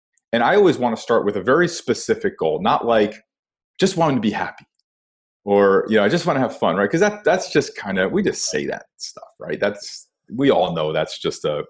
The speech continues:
makes for a good Instagram thing, but that's about it. So what's a real goal, you know? And, and so a lot of kids will say, you know, like, "Play in the big leagues or play D one or something like that." And when you get to the end of their, of, of their,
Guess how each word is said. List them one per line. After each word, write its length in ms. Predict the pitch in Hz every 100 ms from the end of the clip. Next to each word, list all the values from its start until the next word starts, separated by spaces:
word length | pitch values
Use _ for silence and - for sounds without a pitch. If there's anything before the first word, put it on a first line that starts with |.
| _
makes 200 | 117 113
for 160 | - 101
a 80 | 82
good 300 | 95 85 -
Instagram 680 | 98 - 90 78 78 73 -
thing, 300 | 78 73 80
but 120 | -
that's 180 | 90 -
about 180 | 80 85
it. 180 | - - - - - -
So 140 | -
what's 220 | 135 - 190
a 60 |
real 380 | 117 107 135 131
goal, 480 | 131 196 - - - _
you 100 | 110
know? 320 | 101 123 - _ _ _ _ _ _ - -
And, 340 | 117 113 110 - - - _ _ _ _ 110
and 160 | 107
so 120 | -
a 60 | 113
lot 140 | 123
of 40 | 127
kids 200 | 139 110
will 40 |
say, 140 | - 101
you 60 |
know, 60 | 92
like, 120 | -
"Play 120 | 92
in 60 | 87
the 60 |
big 180 | 73 82
leagues 220 | 87 82
or 40 | -
play 200 | - 80
D 180 | 76 80
one 240 | 82 80
or 60 | 73
something 300 | - 76 80
like 180 | 78 -
that." 200 | 78 - - _ _ -
And 160 | 110
when 100 | 120
you 60 | 117
get 200 | 156 170
to 100 | 151
the 100 | 117
end 120 | 117
of 40 | 110
their, 160 | 110 -
of, 180 | 101 -
of 120 | 101 92
their, 260 | 92 92